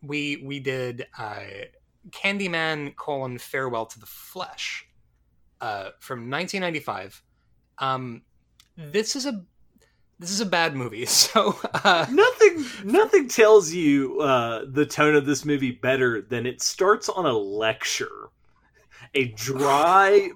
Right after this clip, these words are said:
Speaker 1: <laughs>
Speaker 2: boring book tour <laughs> reading.
Speaker 1: Man.
Speaker 2: And a
Speaker 1: And now the
Speaker 2: slide
Speaker 1: thing
Speaker 2: sh-,
Speaker 1: is
Speaker 2: motherfucker's <laughs> using a slide projector.
Speaker 1: Yeah, as was the Silent ninety-five. And, and Quincy, as we're both, uh, literary and academic types,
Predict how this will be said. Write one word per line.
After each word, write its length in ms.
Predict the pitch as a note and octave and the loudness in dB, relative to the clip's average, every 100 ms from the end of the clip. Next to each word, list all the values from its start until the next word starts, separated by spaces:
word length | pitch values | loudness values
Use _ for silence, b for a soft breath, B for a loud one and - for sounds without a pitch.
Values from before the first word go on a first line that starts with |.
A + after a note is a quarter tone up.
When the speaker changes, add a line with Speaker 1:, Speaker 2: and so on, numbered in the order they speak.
| C3 | -12
Speaker 1:
<laughs> 160 | - | -16
Speaker 2:
boring 680 | - E3 D#3+ F#3 F#3 F3 D#3+ | 0 4 8 8 8 4 0
book 360 | C3 D#3+ D3 - | -2 -2 -2 -4
tour 680 | - - D#3+ C3+ - E3 D3 | -2 4 6 6 2 0 2
<laughs> 20 | |
reading. 720 | G3 C3+ C#3 F#3+ C3+ F#3 - _ _ _ _ B B B B B _ _ _ | 0 2 -4 -6 -10 -12 -16 _ _ _ _ B B B B B _ _ _
Speaker 1:
Man. 800 | D3 D#3+ E3 D#3 C#3 B2 A2+ G#2+ | -12 -8 -6 -6 -4 -4 -4 -4
Speaker 2:
And 100 | - | 2
a 140 | F3+ D#3 | 4 4
Speaker 1:
And 200 | F#3 G3+ | 0 0
now 220 | A3 A#3 | 2 6
the 60 | G#3+ | 6
Speaker 2:
slide 100 | F#3+ | 4
Speaker 1:
thing 100 | C#4+ | 0
Speaker 2:
sh-, 140 | A#3 | -2
Speaker 1:
is 180 | D#3+ - _ C4 | -6 -14 _ 2
Speaker 2:
motherfucker's 680 | F#4 E4 C4 A3+ F3+ D#3 | 2 4 2 4 0 -2
<laughs> 20 | E3+ | -8
using 500 | G3+ F#3 - G3+ D3+ | -6 0 4 4 4
a 120 | F3+ D3+ | -2 -2
slide 540 | - C#3+ D3 D#3+ C#3+ | -4 -2 0 0 0
projector. 760 | A#2+ B2+ A#2 B2+ - - - - _ B B B B | -4 -8 -4 -4 -6 -16 -20 -20 _ B B B B
Speaker 1:
Yeah, 380 | - C3+ B2+ A2+ - | -4 -2 0 -4 -4
as 120 | F3+ | -4
was 140 | E3+ | -4
the 80 | F3 | -6
Silent 340 | F3+ G3 E3+ C#3+ | -2 0 0 -2
ninety-five. 460 | C#3+ A#2 F3 A#2+ | -4 -4 -4 -4
And, 180 | - F3+ | -4 -6
and 160 | F#3+ G3 | -6 -6
Quincy, 360 | A#3+ A#3+ F#3 D#3+ | -6 -4 -6 -4
as 260 | E3+ F#3 E3 | -4 -4 -6
we're 200 | F3+ G3+ | -6 -4
both, 500 | F3 G#3+ G#3+ - - _ - | -2 -2 -4 -12 -20 _ -6
uh, 420 | D#3+ D3+ C#3+ C3+ | -4 -2 -4 -6
literary 840 | D#3 D#3 D#3+ D#3 D3+ D3 C#3+ C3+ C3 | -4 -2 0 0 -2 -4 -6 -6 -8
and 280 | B2 A#2 | -8 -10
academic 580 | A#2+ C3 C#3+ A#2 A2 C3 | -8 -8 -8 -10 -10 -12
types, 480 | - G3+ G3+ - - | -8 -8 -8 -10 -12